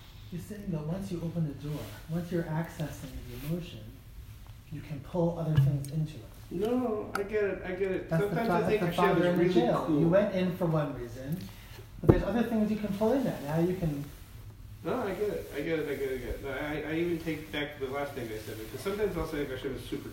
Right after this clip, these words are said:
Speaker 2: cool. Like, Hashem holds together each little bit of hydrogen to each little bit of oxygen, and that's the only reason why we have water, 'cause Hashem is literally exerting himself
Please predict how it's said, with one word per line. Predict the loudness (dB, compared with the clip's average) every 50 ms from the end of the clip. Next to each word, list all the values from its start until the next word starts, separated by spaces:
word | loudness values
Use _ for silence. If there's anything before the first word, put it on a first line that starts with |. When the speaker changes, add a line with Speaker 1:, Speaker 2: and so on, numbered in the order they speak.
| -10
Speaker 2:
cool. | -10 -10 -8 -8 -10
Like, | -10 -10
Hashem | -10 -10 -6 -4 -2 -2 -2 -4 -6 -10 -12 -10 -8 -6 0
holds | 2 2 2 2 0 -4
together | -6 -2 -2 -2 -2 -2 -4 -4 -2
each | -4 -4 -4 -2 -2
little | 0 0 0 0
bit | 2 2 2
of | 2 0
hydrogen | -2 -4 -4 -4 -6 -4 -4 -4 -6 -4
to | -6 -6
each | -6 -6 -6 -2 -2
little | -2 -2 -2
bit | -4 -4
of | -4 -4 -4
oxygen, | -6 -6 -6 -8 -12 -12 -10 -8 -6
and | -4
that's | -4 -4 -4 -2
the | -2 -2
only | -2 0 -2
reason | -2 -2 -4 -4 -4
why | -6 -6 -8 -8
we | -8 -8
have | -8 -8 -8
water, | -8 -8 -8 -8 -8
'cause | -10 -10 -12
Hashem | -10 -8 -6 -4 -4 -4 -4
is | -6 -4
literally | -2 -2 0 2 0 0 0 -2
exerting | -4 -4 -6 -6 -4 -4 -4 -4 -6
himself | -8 -10 -10 -8 -8 -8